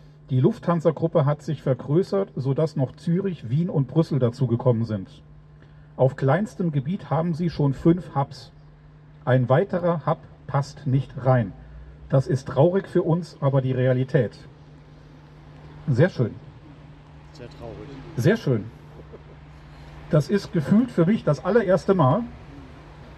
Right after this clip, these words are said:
Speaker 1: dass ein Flughafenchef oder eine Flughafenchefin in einem Interview mitteilt, dass diese immer wieder kolportierte Idee vom internationalen Drehkreuz und vom Hub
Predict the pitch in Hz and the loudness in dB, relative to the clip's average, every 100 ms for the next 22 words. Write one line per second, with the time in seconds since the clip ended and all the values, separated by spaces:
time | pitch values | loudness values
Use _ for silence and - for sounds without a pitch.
0 | - - 156 - 151 135 247 240 165 151 | -4 2 2 4 2 2 0 2 2 2
1 | 160 - 190 - 165 165 160 156 - 240 | -2 2 2 2 0 2 2 0 0 -4
2 | - 143 131 139 202 185 143 135 147 151 | 0 -2 -2 0 0 0 0 0 0 0
3 | 156 196 240 160 113 131 143 - 143 127 | 0 -2 0 2 2 0 0 -2 0 2
4 | 233 - - - - - - - - - | 2 -2 -20 -20 -20 -20 -20 -20 -20 -16
5 | - 156 185 - 147 202 170 - 190 240 | 0 2 2 -2 -2 0 0 0 0 0
6 | 180 175 190 165 - 170 - 135 180 196 | 0 0 0 2 2 2 -2 -2 -2 -2
7 | 170 139 123 208 - 131 180 175 156 147 | -2 -4 -4 -4 -2 -4 -2 0 0 0
8 | - 147 139 131 120 156 214 135 135 - | -2 0 2 0 0 -4 -2 0 0 0
9 | 147 151 131 117 | -6 -2 -2 -2